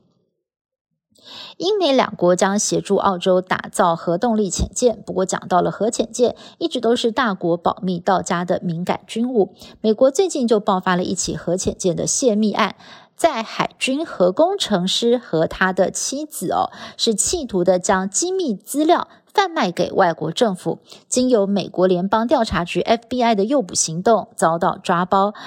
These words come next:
而相关当局描述这名泄密工程师的犯案经过，是将存有情资的记忆卡藏在花生酱三明治里头，放在事先安排好的位置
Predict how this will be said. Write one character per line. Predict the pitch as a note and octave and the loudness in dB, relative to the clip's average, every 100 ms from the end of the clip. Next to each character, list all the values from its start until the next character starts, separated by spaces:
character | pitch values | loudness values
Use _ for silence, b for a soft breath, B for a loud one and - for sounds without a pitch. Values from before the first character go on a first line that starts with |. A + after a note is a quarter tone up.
| B B | B B
而 | G3+ | 2
相 | G3 B3 A#3+ | 4 0 2
关 | B3 A#3+ | 2 2
当 | A#3+ F4 F#4+ | 0 -2 -2
局 | - F#3+ | -4 -4
描 | F#3+ F3+ F3+ | -2 -2 -2
述 | - A#3+ | 0 0
这 | G3+ B3+ | 2 2
名 | F#3 F#3+ | 2 0
泄 | C#4 | 0
密 | A3+ G3 | 0 0
工 | G#3 G#3+ | 0 -2
程 | E3+ | -4
师 | D#3+ G3 F#3 | -4 -4 0
的 | G3 | 0
犯 | - - F#3 | 2 -2 -2
案 | - F3 | -4 -6
经 | - A#3+ B3+ | -4 -4 0
过， | C#4 G3 B B B | 2 2 B B B
是 | - D4+ A#3 | -2 0 0
将 | - A3 G#3+ | 2 0 0
存 | A3+ - F3 G3 | -4 -2 -2 2
有 | G3+ | 2
情 | - - E3+ | 0 -4 -4
资 | G3 | -2
的 | G#3+ G3 - - | 2 2 0 -4
记 | - E4+ | -4 -2
忆 | B3 | -4
卡 | - G#3+ - B B | -2 -4 -4 B B
藏 | - F#3+ | 0 0
在 | F#3+ G#3+ | 2 2
花 | F#3 B3 B3 | 2 0 0
生 | - A#3 | -2 0
酱 | A#3+ G3+ | 0 -2
三 | F#3 G#3 | 0 0
明 | G#3 E3 | 0 -4
治 | E3+ A3 | -2 -2
里 | - | -2
头， | - E3 F3+ G3+ B - | -4 2 2 0 B -2
放 | A3+ F3 | 0 2
在 | G#3+ E3+ | 2 2
事 | F3 G#3+ | 2 0
先 | F3+ F#3+ | 2 0
安 | F3+ G#3+ | 0 -2
排 | A3 G3+ | -2 -2
好 | - - | -2 -4
的 | - | 2
位 | C4+ | 2
置 | G#3 G3+ | 2 -4